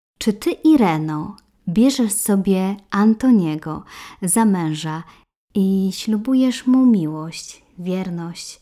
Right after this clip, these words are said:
i uczciwość małżeńską oraz, że nie opuścisz go aż do śmierci? Tak, powiedziała Kazikowa. Nie, nie, nie, nie, powiedz nie, nie, nie, no powiedz nie,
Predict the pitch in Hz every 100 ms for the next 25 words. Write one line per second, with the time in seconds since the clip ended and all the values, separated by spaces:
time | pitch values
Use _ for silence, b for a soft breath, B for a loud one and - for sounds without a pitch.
0 | - 196 180 - - 247 226 202 190 180
1 | 175 180 180 170 - 180 202 233 - _
2 | - 180 180 180 185 185 175 - - -
3 | 196 190 - 165 - 170 - 175 175 -
4 | - 220 269 - _ _ _ _ _ _
5 | _ _ _ 277 226 185 - - _ _
6 | _ _ _ _ _ _ _ _ _ 185
7 | 165 160 160 143 - 165 165 160 - 160
8 | 160 160 185 _ _ _ 277 294 277 254
9 | 247 247 220 214 208 180 165 202 247 277
10 | - 349 339 311 370 415 403 466 480 403
11 | 330 311 262 262 262 226